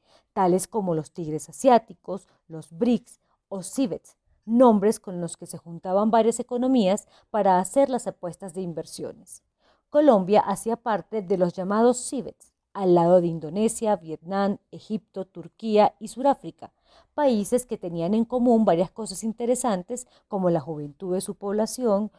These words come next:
los conflictos internos recientes o alta población, pero para este análisis lo importante era que tenían una red empresarial local robusta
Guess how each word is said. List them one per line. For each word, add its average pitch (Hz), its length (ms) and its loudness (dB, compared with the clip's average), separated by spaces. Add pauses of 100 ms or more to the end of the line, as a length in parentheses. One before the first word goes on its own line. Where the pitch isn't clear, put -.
(160)
los 170 140 -16
conflictos 165 800 -14
internos 180 640 -10
recientes 214 720 -6
o 165 180 -10
alta 160 260 -6
población, 220 720 -2 (360)
pero 254 280 0
para 226 260 0
este 302 240 0
análisis 196 640 -2
lo 202 160 -6
importante 185 840 -6
era 165 120 -8
que 208 160 -14
tenían 175 400 -6
una 196 240 -4
red 202 200 -2
empresarial 165 680 -8
local 190 500 0
robusta 190 760 -6